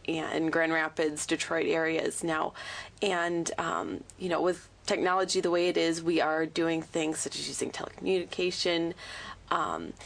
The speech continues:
things like that. But we're also extending a lot of our activities, um, to those sites. Um, we recently had, um, a Detroit, uh, hockey game,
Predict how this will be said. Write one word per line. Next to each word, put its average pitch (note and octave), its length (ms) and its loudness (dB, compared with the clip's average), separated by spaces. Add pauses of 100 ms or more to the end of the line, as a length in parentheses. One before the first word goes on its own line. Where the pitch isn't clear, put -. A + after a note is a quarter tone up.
(160)
things F3 260 0
like E3 220 0
that. E3 220 0
But F#3 80 2
we're F#3+ 180 4
also G3 400 2
extending E3+ 640 0
a - 80 2
lot D#3+ 180 2
of D#3+ 140 -2
our D#3 80 4
activities, F3+ 720 -2 (400)
um, E3 480 -2
to B3+ 200 2
those F#3 200 2
sites. - 560 -2
Um, E3 320 0
we E3+ 160 4
recently F3 600 2
had, D#3 500 0 (480)
um, - 440 -2 (280)
a D#3+ 220 0
Detroit, - 720 -2 (100)
uh, - 460 0 (540)
hockey F#3+ 280 0
game, F3+ 300 2